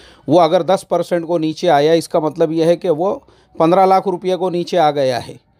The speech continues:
लेकिन मैं आपको बोलूँ कि रत्ती बराबर भी मुझे उससे फ़र्क नहीं पड़ता है। उसका रीज़न ये है कि ये मेरे ट्रेडिंग के ही पैसे हैं। अब आप ज़रूरत के पैसे लेकर आओगे ना, तो परेशान होंगे, इसलिए मेहरबानी करो।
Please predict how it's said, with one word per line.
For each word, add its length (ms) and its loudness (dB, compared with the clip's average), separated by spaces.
लेकिन 200 2
मैं 120 4
आपको 280 0
बोलूँ 280 -2
कि 140 0
रत्ती 420 -2
बराबर 380 2
भी 140 -6
मुझे 240 -4
उससे 280 -2
फ़र्क 300 -4
नहीं 180 -2
पड़ता 320 0
है। 100 2
उसका 320 2
रीज़न 360 2
ये 180 2
है 100 2
कि 100 -8
ये 160 -2
मेरे 200 -2
ट्रेडिंग 400 -2
के 80 -2
ही 120 2
पैसे 340 0
हैं। 220 -16
अब 120 2
आप 180 2
ज़रूरत 460 0
के 120 0
पैसे 340 -2
लेकर 300 -2
आओगे 320 -2
ना, 140 -6
तो 120 -4
परेशान 500 0
होंगे, 260 -6
इसलिए 340 0
मेहरबानी 520 2
करो। 300 -10